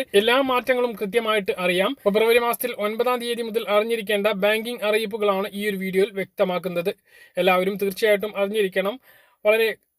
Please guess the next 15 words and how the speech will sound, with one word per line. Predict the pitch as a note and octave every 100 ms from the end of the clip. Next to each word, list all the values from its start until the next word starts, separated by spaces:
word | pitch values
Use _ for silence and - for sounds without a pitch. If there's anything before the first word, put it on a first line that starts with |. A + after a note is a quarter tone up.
| _
നിർണായകമായിട്ടുള്ള | G#3+ G#3 A#3 B3 B3+ A3+ G#3 G3+ G3
പ്രഖ്യാപനങ്ങളാണ് | F#3+ - G3+ G3+ G3+ F#3+ F3 G3
റിസർവ് | F#3+ F#3 F3+
ബാങ്കിന്റെ | F3+ F3 F3 F3
ഭാഗത്തു | F3 F3
നിന്നും | F3 D#3+ F3+
ഉള്ളത്. | E3+ E3+ - _ _
പ്രതീക്ഷിച്ചതുപോലെ | A3 A3 C#4 D4 B3 C4 C4 A#3 F#3+ A#3+ B3 _ _ _ _
പലിശ | G3 G#3 G#3
ഭാരം | A#3+ B3 A#3+ A#3+ - G#3+
കുറയ്ക്കാതെ | G#3+ G#3 A#3 G#3 G#3 G3+
റിസർവ് | G3 F#3+ G#3+ G#3
ബാങ്ക് | G3+ F3+ G#3+ C4 - - _ -
ഈ | A3+ C4
വർഷത്തെ | B3 A#3+ F#3+